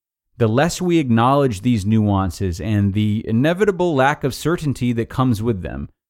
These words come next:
the more susceptible we are to oversimplifying things just for the sake of having answers, and doing so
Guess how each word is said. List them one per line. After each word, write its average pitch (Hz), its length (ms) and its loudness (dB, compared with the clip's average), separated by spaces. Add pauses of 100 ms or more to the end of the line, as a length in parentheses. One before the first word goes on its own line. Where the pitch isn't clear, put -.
(360)
the 110 80 -2
more 160 280 2
susceptible 139 640 -2
we 127 140 2
are 127 160 4
to 113 160 -4
oversimplifying 113 1120 0
things 87 360 -2
just - 240 -4
for 127 100 -10
the 113 80 -4
sake 123 300 0
of 104 100 -2
having 101 340 0
answers, 101 500 -4 (360)
and 104 160 -4
doing 240 240 2
so 170 380 0